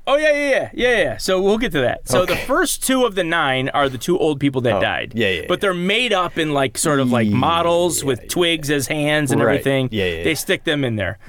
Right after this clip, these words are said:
Speaker 2: <laughs>
Speaker 1: Uh, the next two is, of course, Connie and, uh, Simon. And yes, like, they have these, they're, like, flowers for eyes and shit, and it's like they used their face and their, their skin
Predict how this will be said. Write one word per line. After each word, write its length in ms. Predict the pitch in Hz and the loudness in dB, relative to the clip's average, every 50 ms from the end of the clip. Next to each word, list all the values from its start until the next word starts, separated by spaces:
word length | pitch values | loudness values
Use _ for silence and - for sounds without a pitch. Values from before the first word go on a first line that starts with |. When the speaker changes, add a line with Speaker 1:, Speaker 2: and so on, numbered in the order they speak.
| - - | -16 -14
Speaker 2:
<laughs> 220 | - - 104 - - | -14 -16 -14 -8 -2
Speaker 1:
Uh, 280 | - 151 151 147 143 - | 0 2 2 2 0 0
the 160 | - 156 156 160 | -2 -2 -2 0
next 440 | 160 202 320 494 - - - - - | 0 0 0 0 0 -4 -6 -4 0
two 380 | - 165 151 143 139 143 - - | 0 2 4 4 2 2 2 0
is, 180 | 147 135 127 | 0 0 0
of 120 | 151 139 - | -2 -4 -2
course, 280 | - 151 139 135 - | 0 0 0 0 -2
Connie 600 | - - 156 147 143 147 147 143 143 143 147 - - - | -4 -4 -2 -2 0 0 0 0 0 -2 -2 -4 -6 -4
and, 640 | 139 131 131 127 127 127 120 120 117 107 117 139 - - - - | -2 -2 0 0 0 0 0 0 -2 -2 -4 -6 -8 -10 -6 -2
uh, 180 | 113 113 107 - - | -2 0 -2 -2 -2
Simon. 500 | - - 135 123 113 107 104 73 - - - - | -2 0 0 0 -2 -4 -6 -8 -10 -14 -10 -4
And 180 | - 139 143 143 | -2 -2 0 2
yes, 420 | 143 156 143 104 92 - - - - | 2 0 0 -2 -4 -8 -10 -8 -4
like, 340 | 98 127 123 120 - - - - - - - - - - | -2 0 0 -2 -4 -8 -18 -20 -20 -20 -20 -16 -8 -4
they 180 | 143 135 131 120 | -2 0 0 0
have 320 | 113 143 156 165 151 123 | 0 0 0 0 -2 -2
these, 300 | 127 127 117 110 - - | -2 -2 -2 -2 -4 -6
they're, 260 | - 131 123 117 107 - - | -4 -4 -4 -4 -4 -8 -8
like, 180 | 120 107 101 - | -8 -8 -8 -8
flowers 680 | - - - 120 123 135 143 156 165 175 185 190 180 - | -10 -6 -4 -2 0 2 2 2 2 2 2 0 -2 -2
for 240 | - 127 123 - - | -2 -2 -2 0 -2
eyes 460 | 123 123 123 127 143 156 160 147 147 | -2 -2 0 0 2 2 0 0 -2
and 180 | 170 160 151 - | -2 -4 -4 -6
shit, 400 | - - 156 160 160 160 - - - | -4 -2 2 2 2 2 0 -2 -4
and 300 | 139 139 135 131 131 - - - - - - | -2 -2 -2 -2 -4 -6 -8 -14 -20 -16 -8
it's 220 | - - 160 - - | -4 -4 -2 0 0
like 180 | 208 247 233 | 0 0 0
they 80 | - 208 | 0 -2
used 480 | 190 170 170 214 247 254 208 - - 160 | 0 0 2 2 2 2 2 0 -2 -2
their 160 | 165 151 139 | 0 -2 0
face 480 | - - 139 127 131 135 - - - - - | 0 0 0 2 2 2 0 -2 -6 -4 -4
and 160 | 143 131 127 | -4 -2 -2
their, 200 | 117 117 117 - - | -2 -4 -6 -6 -6
their 220 | 123 120 113 107 | -4 -4 -4 -2
skin 680 | - - - - - 277 302 190 123 104 - 113 107 | -2 -4 -4 -2 -2 -2 0 0 -2 -4 -6 -8 -8